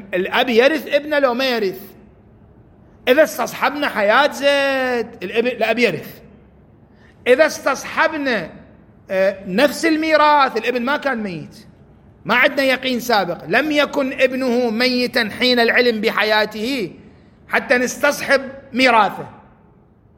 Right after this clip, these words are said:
صار واضح؟ لأن احنا ايش عندنا؟ كما قلنا، حرمة ماله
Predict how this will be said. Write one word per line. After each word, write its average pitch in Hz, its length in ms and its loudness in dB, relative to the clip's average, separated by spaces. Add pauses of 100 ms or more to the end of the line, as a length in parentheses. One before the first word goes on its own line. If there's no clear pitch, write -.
(1000)
صار 175 260 0
واضح؟ 220 360 2
لأن 175 220 -4
احنا 165 140 -6
ايش 185 140 -4
عندنا؟ 294 240 2
كما 269 260 2
قلنا، 185 320 -4
حرمة 277 540 2
ماله 285 800 2